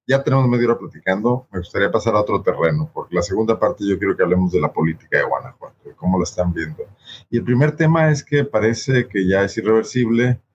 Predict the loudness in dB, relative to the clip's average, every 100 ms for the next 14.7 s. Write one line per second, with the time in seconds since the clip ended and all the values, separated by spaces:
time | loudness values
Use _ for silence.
0 | _ _ _ -10 -2 2 2 2 0 -2
1 | -10 -6 -2 2 2 2 0 -4 -4 -2
2 | 0 2 0 0 2 2 2 0 0 0
3 | -2 -6 0 2 2 0 -2 -4 -2 2
4 | 2 0 0 0 0 0 2 2 2 0
5 | 0 2 0 2 0 0 -2 -8 -10 -20
6 | -10 -4 0 0 0 0 -2 0 0 0
7 | -2 0 -2 -2 0 0 0 -4 -4 -6
8 | -6 -6 -12 -20 -18 -8 -2 0 2 0
9 | -2 0 0 0 -4 -2 0 0 -2 -4
10 | 0 2 2 0 0 -2 0 -2 0 0
11 | 0 -2 -2 -2 -2 0 0 0 -2 -2
12 | -2 -2 -2 -2 0 2 2 0 _ _
13 | -4 -2 2 2 4 2 -2 -2 -6 -8
14 | -4 0 2 0 0 -2